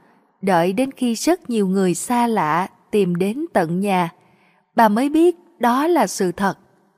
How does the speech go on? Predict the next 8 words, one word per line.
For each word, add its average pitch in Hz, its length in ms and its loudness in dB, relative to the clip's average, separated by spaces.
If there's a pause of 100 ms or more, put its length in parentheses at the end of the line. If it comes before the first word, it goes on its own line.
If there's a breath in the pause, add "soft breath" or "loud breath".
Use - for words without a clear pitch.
(1160)
Trùng 208 200 4
hợp 196 320 -2
thay, 233 280 -2 (360 soft breath)
ngày 220 180 -2
hôm 240 220 -4
đó 254 300 0
là 320 220 2
cuối 294 340 2